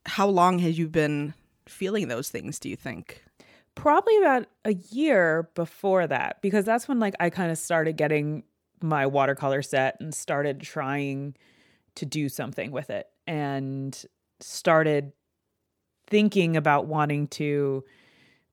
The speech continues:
Speaker 2: be more artistic and paint and draw, because that's always been something that it, when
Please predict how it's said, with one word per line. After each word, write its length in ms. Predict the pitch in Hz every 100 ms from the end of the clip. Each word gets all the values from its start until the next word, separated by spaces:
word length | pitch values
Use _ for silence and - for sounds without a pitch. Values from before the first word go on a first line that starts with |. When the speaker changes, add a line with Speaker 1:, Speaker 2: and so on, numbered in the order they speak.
| 156 147
Speaker 2:
be 160 | 165 151
more 420 | 147 143 143 -
artistic 560 | 147 147 135 147 135
and 180 | - 139
paint 440 | - 147 139 - -
and 520 | 156 143 139 139 139 -
draw, 440 | 147 135 - 160 -
because 600 | 160 165 143 143 147 - -
that's 240 | 185 190 226
always 260 | 175 160
been 180 | 156 156
something 360 | 160 151 151 151
that 180 | 143 - - - - _ _ _ _ -
it, 120 | 160
when 380 | 175 170 165